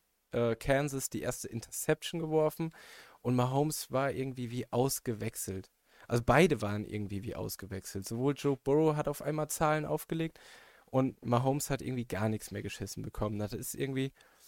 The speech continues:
ähm, ich, ich weiß nicht, wie die die Defense scharf gemacht haben in der zweiten Halbzeit, aber die waren wirklich, wirklich krank.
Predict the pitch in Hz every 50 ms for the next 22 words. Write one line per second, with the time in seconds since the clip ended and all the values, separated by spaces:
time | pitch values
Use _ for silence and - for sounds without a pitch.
0 | - - _ _ _ - - 123 127 123 123 123 123 113 - _ _ _ _ _
1 | _ _ _ _ _ _ _ _ _ _ _ - - 127 - - - 123 - -
2 | 131 156 - - 156 131 120 127 120 120 117 - 117 - - 156 - - 131 117
3 | 117 - - - 165 202 - - - 104 104 104 101 - - 107 101 104 104 -
4 | 101 101 101 104 101 101 101 95 - - - - 104 101 101 - 101 101 107 104
5 | - - - 127 123 - 104 107 107 110 101 117 117 131 131 127 120 113 - -
6 | 127 147 165 - - 156 151 - - - 123 135 - - - 127 - - - _
7 | - - - 117 113 117 113 107 101 -